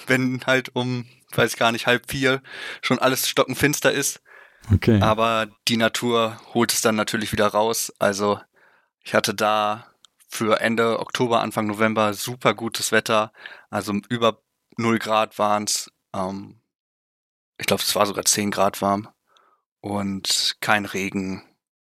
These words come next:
Speaker 1: Super Bedingungen quasi. Nur die letzte Nacht war dann nochmal eine Zerreißprobe, weil da hat's dann doch mal gefroren.
Speaker 2: Mhm.
Speaker 1: Und mein Schlafsack hat jetzt schon ein paar Jahre auf dem Buckel, weshalb ich da das ein oder andere Mal wach wurde. Und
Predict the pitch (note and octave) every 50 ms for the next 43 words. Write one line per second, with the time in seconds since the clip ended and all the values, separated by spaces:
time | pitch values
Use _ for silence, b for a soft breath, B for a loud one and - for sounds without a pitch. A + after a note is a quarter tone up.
0 | _ _ _ _ _ _ _ _ _ - G#2+ - B2+ - C3+ A2+ A2+ G2+ A2 A2
1 | A2+ A2+ G#2+ G#2+ G#2+ G#2+ - - - G#2+ G#2+ G#2 G2 G2+ G#2 G#2 G#2 - b b
2 | b b b b b - A#2 A#2 A2+ A#2+ A2+ A2+ A#2 - - - A2+ G#2+ A2 A#2+
3 | C#3 - - - - A2 A2+ A2 A2+ A#2 A#2 A2+ A#2 A2+ A2+ A#2 - _ _ _
4 | _ - A#2 A2+ A#2 A#2 G#2+ A#2 A#2 A2+ A2 A2 A2 A2 A2 G#2+ G#2+ _ B B
5 | B B B B B - - A#2 A2+ A2+ C#3+ - - - - - D#3 D#3 D#3 E3+
6 | F3 E3 C3 A#2 A#2+ A#2 A2+ A2+ G#2+ _ _ _ _ _ - A#2+ A2+ A2+ A#2 -
7 | - A2+ A2 G#2+ A2 A2+ - - C3 C3+ C#3 D3+ D#3 - - D3+ D3+ D#3+ F#3 G#3
8 | - _ _ _ _ _ _ _ _ _ _ - A#2+ G#2 G2 A2 B2+ D#3 E3+ _
9 | _ _ _ - - A#2+ A#2 - A2 A#2 A#2 A#2+ A#2 - - A2+ A2+ A2+ - -
10 | A#2+ A#2 - A#2 A2 - - A2 G#2+ - - B2 A#2 A2 A2 G#2+ G#2+ - - G#2
11 | - - A2 A2+ A2+ G#2+ A2 A2 A2 G2+ - A2+ G#2 G2+ C3 - - A#2 C3 E3
12 | - _ b b b b b b b b b _ _ _ _ _ _ _ _ -
13 | - A2 A2 - - - A#2 A#2+ B2+ B2+ - - A2+ - - B2+ A#2 A#2 A2+ G#2+
14 | - - A2+ A2+ A2+ G#2+ A2 A2+ A2 A2 A2 A2+ A2+ A2+ G#2+ A#2 A2+ - - -
15 | B2+ B2+ C#3+ D3+ D3+ D#3+ E3 D#3+ - A#2+ A#2+ A#2+ A#2 - - - -